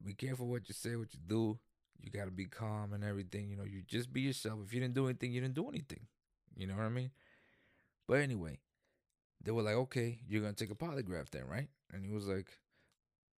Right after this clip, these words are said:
"Fine, I'll take a polygraph." So during the polygraph, they asked him some questions. They asked him, so they asked him a que-, I don't know if anybody's taken a polygraph. I've taken polygraphs before. Being in law enforcement, you're,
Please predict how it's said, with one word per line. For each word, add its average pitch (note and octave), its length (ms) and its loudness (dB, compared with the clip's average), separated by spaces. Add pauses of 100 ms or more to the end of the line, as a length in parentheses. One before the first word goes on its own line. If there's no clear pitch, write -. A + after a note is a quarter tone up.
(120)
"Fine, A#2 320 2
I'll A#2 80 -2
take A2 180 -4
a A2+ 60 -2
polygraph." G2 540 -4 (540)
So F#2+ 280 -2
during F2 200 -4
the C#2+ 60 -6
polygraph, A2 640 -2
they D#2+ 100 0
asked E2+ 200 -6
him E2+ 60 -12
some D2+ 180 -12
questions. G2+ 680 0 (220)
They F#2 120 2
asked F#2+ 220 -2
him, F2+ 240 -2 (680)
so A#2 200 2 (220)
they G#2 160 6
asked A2 340 -2
him G2+ 120 -2
a F#2 60 -4
que-, F#2 180 -2
I F#2+ 40 0
don't G#2+ 100 0
know G2+ 80 2
if F2+ 140 -6
anybody's F2+ 360 -2
taken F2 240 -2
a - 40 -6
polygraph. E2+ 280 0
I've E2+ 80 -6
taken F2+ 260 -6
polygraphs F2 520 -4
before. F#2 380 -2
Being G2 200 -2
in F#2 80 0
law F#2+ 100 2
enforcement, F2+ 380 -2
you're, F2+ 120 0